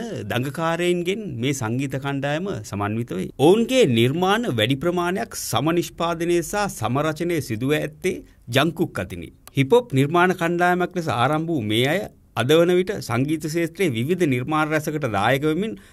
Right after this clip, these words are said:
ලෝකයේ හැම අස්සක් මුල්ලක් නෑරම ඔවුන්ගේ නාමය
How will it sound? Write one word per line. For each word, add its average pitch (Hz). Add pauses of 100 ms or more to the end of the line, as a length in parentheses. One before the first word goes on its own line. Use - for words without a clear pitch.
(140)
ලෝකයේ 165
හැම 151
අස්සක් 160
මුල්ලක් 151
නෑරම 165
ඔවුන්ගේ 143
නාමය 135